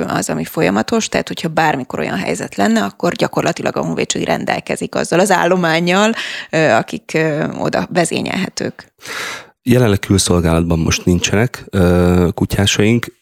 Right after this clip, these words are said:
Speaker 2: Itthoni környezetben látnak el feladatokat, főleg objektumátvizsgálások, V I P személyek kísérése, ö, az elsődleges feladatuk itthon, de is ez egy állandó feladat, feladat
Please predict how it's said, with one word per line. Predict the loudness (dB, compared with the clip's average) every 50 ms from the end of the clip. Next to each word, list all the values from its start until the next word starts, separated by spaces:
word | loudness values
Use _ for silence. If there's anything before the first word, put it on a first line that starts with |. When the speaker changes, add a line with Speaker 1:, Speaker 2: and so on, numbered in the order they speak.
| _ _ _ _ -10 -4
Speaker 2:
Itthoni | 0 0 0 2 2 0 0 0
környezetben | 0 0 2 2 2 2 2 0 0 0 -2 -2 -2 -2 -4 -6 -8 _
látnak | -6 -2 0 2 2 0 0 -2 -2 0
el | 0 -2
feladatokat, | 0 2 0 2 2 0 0 -2 -2 -2 -2 -2
főleg | -2 0 0 0 0 0 -4 -8 -14 -20 -6
objektumátvizsgálások, | -4 -2 0 0 0 0 2 0 0 0 0 0 -2 -2 0 0 0 0 0 -2 -2 -4 -4 -2
V | 0
I | 2 2 2 0 -2
P | -2 -2
személyek | -2 0 0 0 0 -2 -4
kísérése, | -4 -6 -4 -2 0 2 2 2 0 0 0 0 -2 -2 -6 -12 -12 -12 -12 -14 -14 -6
ö, | 0 2 2 4 4 4 2 2
az | 2 0 0 0
elsődleges | 2 0 2 0 0 0 0 0 0 -2
feladatuk | -2 0 0 0 0 0 -2 -4 -4 -4
itthon, | -4 -4 -4 -2 0 2 2 2 0 -2 -6 -14 -20 -8 -2
de | 2 2 2
is | 4 2
ez | 0 0 0
egy | 2 2
állandó | 2 4 4 2 2 0 0
feladat, | 0 0 0 0 0 -2 -2 -4 -6 -10
feladat | -6 -2 0 0 2 2 0 -2 -2 -6